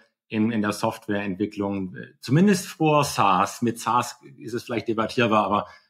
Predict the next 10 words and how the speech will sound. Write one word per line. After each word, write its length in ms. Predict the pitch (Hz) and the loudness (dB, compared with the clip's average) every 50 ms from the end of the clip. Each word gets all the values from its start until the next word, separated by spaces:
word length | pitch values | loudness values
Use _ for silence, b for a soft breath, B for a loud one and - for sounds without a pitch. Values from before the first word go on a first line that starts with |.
| B B | B B
haben 240 | 104 104 104 98 | -2 -2 -2 -2
verschiedene 340 | 104 101 - 117 113 113 110 | -2 -4 -2 0 0 2 2
Versionen 480 | 95 107 101 95 104 107 104 104 107 107 | 2 2 0 2 2 0 2 2 0 0
eben 220 | 104 95 95 92 | 0 -2 -4 -6
fortlaufende 960 | - - 98 104 - - 92 92 95 87 - 101 98 90 92 92 90 92 - B B B B B _ _ _ | -6 -4 -4 -4 -2 -2 -2 -2 -2 -2 -2 -2 -2 0 0 -2 -2 -4 -6 B B B B B _ _ _
Nummern 640 | 123 139 170 190 190 175 165 160 151 147 139 143 - | 2 2 4 4 6 4 4 4 2 2 0 -2 -2
und 420 | 131 117 113 113 110 110 107 107 - | -2 0 0 2 0 0 -2 -4 -8
so 460 | - - _ _ 110 104 104 104 98 | -12 -20 _ _ -4 -2 -2 -2 -2
die, 580 | 95 _ _ _ - - 117 120 113 107 104 | -6 _ _ _ -14 -12 -12 -12 -12 -14 -14
die 380 | - 104 104 104 101 98 95 - | -10 -8 -6 -4 -4 -4 -6 -8